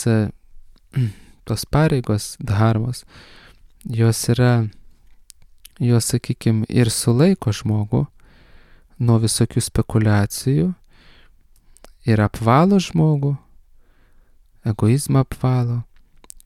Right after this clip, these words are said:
ir, e, leidžia patenkinti materialius troškimus, įsitikinti, ar tikrai čia džiaugsmas, nur-, nurimt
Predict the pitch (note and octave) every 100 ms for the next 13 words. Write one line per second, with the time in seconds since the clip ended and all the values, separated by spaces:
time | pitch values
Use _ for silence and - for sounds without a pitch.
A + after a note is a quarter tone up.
0 | - C3 C3 C3+ C3 B2+ B2 A#2 A2 _
1 | _ _ _ _ _ _ - _ _ _
2 | - - _ _ _ - - A#2+ A#2 A#2+
3 | A#2+ - A2+ - A2 G#2+ - G2+ - G#2+
4 | A2 G#2 A2 A2 A2+ - G#2+ - - G#2+
5 | A#2+ F#3+ - - _ - - - - B2
6 | - E3+ - C#3+ C#3 _ - - B2+ B2
7 | C#3 B2+ B2+ - B2 A#2+ A#2+ A#2 - -
8 | A#2+ - - - _ - G#2+ - A2 G#2+
9 | A2+ G2+